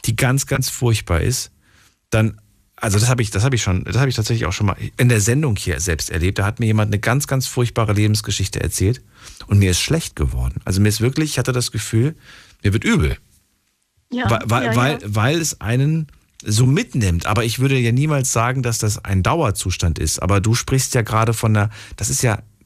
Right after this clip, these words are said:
Speaker 1: permanent, richtig?
Speaker 2: Hochsensibel ist permanent, ja.
Speaker 1: Permanent,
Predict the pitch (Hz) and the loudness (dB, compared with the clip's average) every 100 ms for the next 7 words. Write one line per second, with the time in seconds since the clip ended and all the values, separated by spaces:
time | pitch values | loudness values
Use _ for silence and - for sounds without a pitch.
0 | _ _ _ - 117 147 165 104 - 92 | _ _ _ 0 2 2 2 0 -2 -4
1 | 101 208 - _ _ _ _ _ _ _ | -4 -6 -8 _ _ _ _ _ _ _
2 | _ _ _ _ _ _ 254 - - 220 | _ _ _ _ _ _ -10 -8 -6 -4
3 | 233 226 262 285 294 - 277 - - 247 | -2 -2 -2 0 -2 -2 -6 -8 -4 0
4 | 302 330 240 160 214 170 110 107 65 - | 0 0 -4 -2 0 2 4 2 0 -4